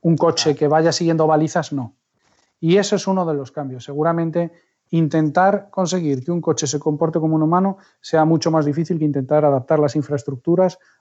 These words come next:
Speaker 1: para que los coches las entiendan mejor e in-, incluso que se hablen entre ellos. Y seguramente ese sea el próximo paso, pero también, como decía antes, solamente los más frikis del lugar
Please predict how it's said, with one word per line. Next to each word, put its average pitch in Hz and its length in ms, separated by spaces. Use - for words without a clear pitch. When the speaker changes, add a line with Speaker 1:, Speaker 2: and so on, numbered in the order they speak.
Speaker 1:
para 139 160
que 131 80
los 127 160
coches 156 280
las 147 140
entiendan 147 340
mejor 143 320
e 165 60
in-, 143 240
incluso 143 340
que 135 80
se 147 120
hablen 143 240
entre 127 300
ellos. 120 280
Y 156 100
seguramente 190 480
ese 170 160
sea 175 220
el 151 100
próximo 165 500
paso, 160 340
pero 156 360
también, 151 420
como 147 200
decía 156 260
antes, 131 420
solamente 190 560
los 156 160
más 160 160
frikis 156 320
del 147 160
lugar 151 460